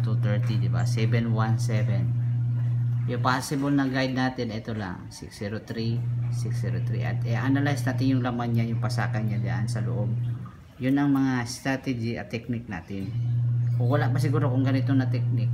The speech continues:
wala din. Or minsan sa tabi niya, dikit. May times na didikit lang sa putong lumabas na four five one. Dito lang dumikit yung four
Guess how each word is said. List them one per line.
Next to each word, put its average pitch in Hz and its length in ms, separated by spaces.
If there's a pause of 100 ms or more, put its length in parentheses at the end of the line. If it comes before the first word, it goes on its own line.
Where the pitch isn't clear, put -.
wala 151 320
din. 123 240 (800)
Or 127 240
minsan 139 560
sa 120 160
tabi 113 240
niya, 107 240
dikit. 98 400 (240)
May 117 160
times 117 400
na 113 80
didikit 117 560
lang 113 160
sa 117 160
putong 117 320 (800)
lumabas 120 560
na 117 240
four 120 320
five 131 160
one. 131 480 (400)
Dito 127 240
lang 131 160
dumikit 127 400
yung 127 120 (120)
four 135 160